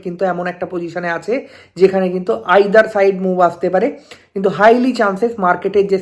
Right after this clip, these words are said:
সাইকেল সেটা কিন্তু এখনও still কিন্তু ওভার হয়ে যায়নি। সাইকেল মিনস লাস্ট previously আমরা যে চার বছরের সাইকেলগুলো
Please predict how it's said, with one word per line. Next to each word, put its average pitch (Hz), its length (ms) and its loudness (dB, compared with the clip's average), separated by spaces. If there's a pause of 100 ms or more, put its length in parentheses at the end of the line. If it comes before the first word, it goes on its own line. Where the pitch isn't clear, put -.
সাইকেল 175 340 0 (380)
সেটা 202 240 2
কিন্তু 202 200 -4 (260)
এখনও 214 320 -4 (100)
still 214 220 -4 (100)
কিন্তু 196 180 -4 (140)
ওভার 175 240 0 (100)
হয়ে 170 240 2
যায়নি। 160 280 0 (640)
সাইকেল 226 360 4 (120)
মিনস 240 220 0 (580)
লাস্ট 240 260 2 (100)
previously 240 600 2
আমরা 214 220 4
যে 220 60 -2 (100)
চার 196 120 6 (100)
বছরের 208 340 0
সাইকেলগুলো 202 500 0